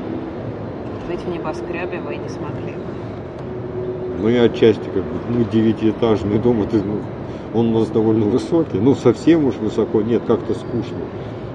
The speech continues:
Speaker 2: Тем более всегда представляю, что будет, если лифт сломается, там, на девятый этаж-то еле забираюсь. Ну, нет, часто бодрее довольно.
Speaker 1: Это высоко, там далеко от людей, можно изолироваться, писать никто не отвлекает.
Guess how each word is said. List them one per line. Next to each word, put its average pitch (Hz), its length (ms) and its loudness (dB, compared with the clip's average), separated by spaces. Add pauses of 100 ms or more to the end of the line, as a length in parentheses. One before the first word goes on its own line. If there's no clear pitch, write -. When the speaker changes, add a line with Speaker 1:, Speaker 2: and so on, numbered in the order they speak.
Speaker 2:
Тем 117 120 4
более 123 420 10
всегда 120 540 0
представляю, 101 580 2
что - 160 -2
будет, 101 220 -2
если 90 420 -2
лифт 160 120 2 (100)
сломается, 117 640 0 (100)
там, 92 100 -2 (640)
на 107 80 2
девятый 123 440 2
этаж-то 104 380 -2
еле 92 180 -2 (120)
забираюсь. 85 500 -2 (120)
Ну, 156 80 8
нет, 165 240 8
часто 120 260 0
бодрее 117 640 4
довольно. 85 300 2 (500)
Speaker 1:
Это - 100 -8
высоко, 214 540 -6
там 170 160 -4
далеко 180 340 -2
от 170 140 -6
людей, 160 460 -4 (100)
можно - 300 -8 (100)
изолироваться, 170 840 -4 (100)
писать 156 380 -6
никто 175 220 -4
не 160 120 -4
отвлекает. 151 500 -8